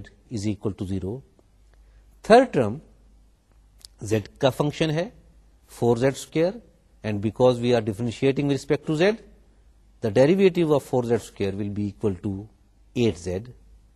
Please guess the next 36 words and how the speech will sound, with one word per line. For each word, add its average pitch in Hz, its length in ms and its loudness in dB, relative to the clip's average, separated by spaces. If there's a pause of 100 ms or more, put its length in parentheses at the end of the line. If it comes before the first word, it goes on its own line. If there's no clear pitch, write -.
(320)
and 110 220 -4
the 104 40 -4
last 135 360 2
term, 120 160 -2
fourth 156 360 2
term 107 140 -4 (100)
minus 101 260 -6
x - 180 -10
y 98 180 -4
z، 82 100 -12 (400)
x - 260 -8
present 123 300 -2
ہے، 95 160 -12 (640)
یہاں 120 220 -2
پر 110 160 -4 (120)
x - 200 -4
y 110 180 -2 (640)
just 185 140 2 (100)
coefficient 123 360 -2
کا - 80 -4
رول 101 180 -2
ادا 90 140 -4
کرے 82 280 -8
گا، 127 120 -12 (500)
اور 110 160 0
derivative 175 520 4
of 139 140 -2
z 127 60 0 (760)
with 156 100 2
respect - 360 0
to 123 80 -2
z 110 60 0 (800)
ون 127 200 0
کے 131 120 0
برابر 85 360 -4
ہے، 113 180 -14